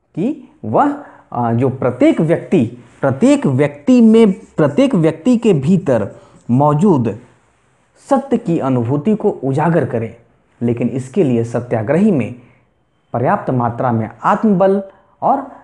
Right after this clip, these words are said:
निस्वार्थ भावना का होना आवश्यक है। सत्याग्रही में,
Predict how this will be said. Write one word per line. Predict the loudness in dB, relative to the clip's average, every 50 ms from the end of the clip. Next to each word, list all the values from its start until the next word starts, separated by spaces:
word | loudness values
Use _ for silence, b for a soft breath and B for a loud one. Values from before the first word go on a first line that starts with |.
| _ -4
निस्वार्थ | -2 0 0 0 -2 0 0 0 0 0 -2
भावना | -6 -6 -6 -4 -4 -4 -4 -4
का | -4 -6 -6
होना | -4 -2 0 0 0 0 -4 -8 -18 -18 -8 -4
आवश्यक | -2 0 0 0 0 -2 -4 -4 -4 -6
है। | -8 -10 -10 -12 -14 _ _ _ _ _ _ _ _ _ _ _ _ _ -10
सत्याग्रही | -10 -6 -4 -4 -4 -2 -2 -2 0 0 2
में, | 2 2 0 -2 -4